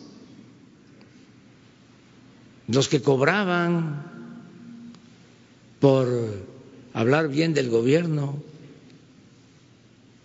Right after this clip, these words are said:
pues no están conformes. Incluso hasta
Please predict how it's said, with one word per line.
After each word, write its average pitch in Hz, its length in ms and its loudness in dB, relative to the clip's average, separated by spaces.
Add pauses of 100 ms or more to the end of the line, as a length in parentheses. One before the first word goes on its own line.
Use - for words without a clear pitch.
(1000)
pues 113 140 0
no 143 80 0
están 131 260 -2
conformes. 117 800 -4 (1700)
Incluso 220 640 4 (1200)
hasta 131 1600 -4